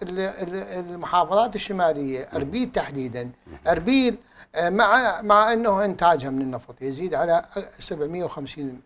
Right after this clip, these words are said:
Speaker 1: ألف برميل يوميًا ال-، آه، هذه الفترة، لكنها لا تدفع رواتب الموظفين، موظفيها الموجودين، آه، حتى مع وجود ك-، كثير من، يعني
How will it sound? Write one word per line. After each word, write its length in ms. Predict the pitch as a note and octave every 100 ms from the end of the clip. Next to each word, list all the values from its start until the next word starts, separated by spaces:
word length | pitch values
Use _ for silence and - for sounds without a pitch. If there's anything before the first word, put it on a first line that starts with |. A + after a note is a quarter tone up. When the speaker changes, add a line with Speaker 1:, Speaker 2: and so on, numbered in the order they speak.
| -
Speaker 1:
ألف 160 | D#3+ B2
برميل 300 | B2+ A#2 A2+
يوميًا 420 | A2 A2 A#2 A#2 A#2 _ _ _ -
ال-، 280 | A#2+ A#2+ A#2+
آه، 800 | A#2 A#2 A#2+ A#2+ A#2 - C#3+
هذه 160 | D3+ C#3
الفترة، 440 | C3 B2+ - A#2 - _ - -
لكنها 760 | E3 G#3 G#3+ A3 G#3 G3+ G3+ G3+ - _
لا 180 | F#3+ G3
تدفع 420 | F#3+ F3+ - E3+
رواتب 480 | F#3+ G3 G3 F#3 D#3
الموظفين، 800 | D#3 D#3 D3+ C#3+ D3+ F#3+ G3 F#3+ D3+
موظفيها 540 | D#3 C#3+ D3 G3+ E3+
الموجودين، 800 | D3 C3+ B2+ C3+ B2+ D#3+ G#3+ G#3 - - - _
آه، 260 | C#3 C#3+ C#3+ - -
حتى 540 | - - A#3 - A3+
مع 220 | G#3 F3 E3
وجود 420 | E3 D3+ E3+ D3+
ك-، 320 | - - C3
كثير 340 | - D3+ A3+ A3
من، 140 | F#3 F3+ D#3+ - - -
يعني 280 | D3 D#3